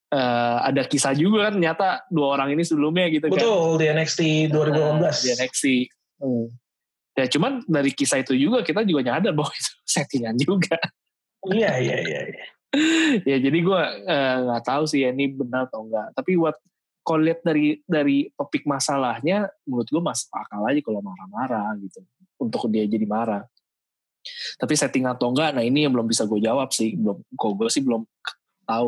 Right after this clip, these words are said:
Speaker 1: ini beneran atau enggak. Oh, kalau menurut lu gimana?
Speaker 2: Kalau gua merasa pas lihat interviewnya, kayaknya gua, gua, gua sampai ngebandingin Pat McAfee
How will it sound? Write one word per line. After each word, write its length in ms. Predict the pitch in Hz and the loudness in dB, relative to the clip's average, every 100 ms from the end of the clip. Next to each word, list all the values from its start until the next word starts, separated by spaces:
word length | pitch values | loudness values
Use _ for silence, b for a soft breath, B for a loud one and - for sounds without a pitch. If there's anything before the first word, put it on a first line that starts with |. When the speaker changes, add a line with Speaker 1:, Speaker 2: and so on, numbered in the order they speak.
| 113 | 0
Speaker 1:
ini 100 | 120 | -2
beneran 300 | 104 104 101 | -4 -8 -10
atau 180 | 98 95 | -12 -16
enggak. 240 | 101 - - _ _ _ _ _ _ | -12 -12 -12 _ _ _ _ _ _
Oh, 160 | 131 147 | -4 -2
kalau 180 | 147 151 | 0 2
menurut 220 | 165 190 | 2 2
lu 140 | 214 | 2
gimana? 260 | 160 120 120 _ _ _ _ - | 2 -2 -8 _ _ _ _ -4
Speaker 2:
Kalau 400 | 233 233 226 190 | 0 2 2 2
gua 400 | 240 320 381 - _ _ _ _ | 2 2 -2 -10 _ _ _ _
merasa 540 | 202 190 294 - - _ _ - _ _ _ | -2 0 0 0 -4 _ _ -20 _ _ _
pas 240 | 175 160 - | -2 0 0
lihat 240 | 165 160 156 | 2 2 2
interviewnya, 540 | 156 156 156 180 220 - _ - B B B B B B _ _ _ _ | 0 2 2 2 0 -8 _ -14 B B B B B B _ _ _ _
kayaknya 720 | 139 139 139 160 214 214 - - _ _ _ _ | 0 2 2 2 2 0 -4 -14 _ _ _ _
gua, 300 | 147 226 - 170 | 0 0 0 0
gua, 240 | 220 247 - _ _ _ _ | 0 0 -6 _ _ _ _
gua 180 | 175 247 | 0 2
sampai 400 | 233 190 185 180 | 0 0 2 2
ngebandingin 560 | 180 180 165 165 170 220 | 4 4 4 4 2 2
Pat 240 | 190 175 | 0 0
McAfee 560 | 165 156 156 202 208 - | 0 0 0 0 0 -4